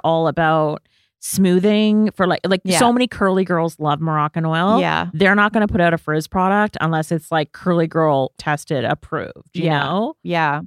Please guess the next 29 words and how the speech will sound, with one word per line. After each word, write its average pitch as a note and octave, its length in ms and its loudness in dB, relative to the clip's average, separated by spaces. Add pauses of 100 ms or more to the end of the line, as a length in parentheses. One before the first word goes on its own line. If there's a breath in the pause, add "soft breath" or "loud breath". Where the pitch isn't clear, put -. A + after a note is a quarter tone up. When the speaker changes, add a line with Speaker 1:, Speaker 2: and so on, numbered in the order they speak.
Speaker 2:
Yeah. C4+ 220 0
And G3+ 160 0
I'm G3 120 2
curious A3 440 -2
how F3 680 0
curly E3 320 -2
girls D#3 320 -4
out D#3 160 -4
there D#3 160 -4
are D3+ 120 -2
enjoying D3+ 440 -4
this F3+ 160 -4
product. A#3+ 440 -2
Definitely F#3 580 -2 (160)
drop F3+ 200 2
into F#3+ 240 -2
our F3 120 2
D D#3 200 -4
Ms, E3 220 -2
or E3+ 80 0
even G3 340 -2
better, F3+ 480 0
we E3+ 140 0
always E3+ 280 -2
post E3 380 -2
on E3+ 140 -2
Instagram F3 600 -4
when E3 140 -2
we D#3 300 -4